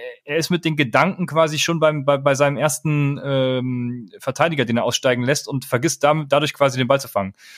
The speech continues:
Das ist noch so ein Problem, was er hat, aber er hat keine Schwäche, die man eben nicht coachen kann. Und das ist das Besondere bei Eno Benjamin, finde ich. Deshalb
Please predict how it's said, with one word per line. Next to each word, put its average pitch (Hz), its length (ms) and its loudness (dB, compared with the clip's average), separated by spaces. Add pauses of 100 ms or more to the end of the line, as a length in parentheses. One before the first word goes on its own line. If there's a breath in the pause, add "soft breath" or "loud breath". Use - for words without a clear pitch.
(220 loud breath)
Das 143 140 2
ist 156 80 -4
noch 165 100 4
so 165 100 0
ein 143 60 0
Problem, 139 400 2
was 175 100 4
er 147 60 4
hat, 151 140 2
aber 139 100 2
er 131 80 6
hat 135 100 0
keine 165 280 0
Schwäche, 160 320 -2
die 147 100 -4
man 139 140 0
eben 135 160 0
nicht 147 180 0
coachen 170 340 -2
kann. 95 240 -6 (400 loud breath)
Und 107 380 2 (140)
das 123 180 0
ist - 120 -6
das 135 120 0
Besondere 127 400 0
bei 120 100 -2
Eno 131 140 2
Benjamin, 123 340 2
finde 113 220 -2
ich. - 80 -6
Deshalb 117 400 0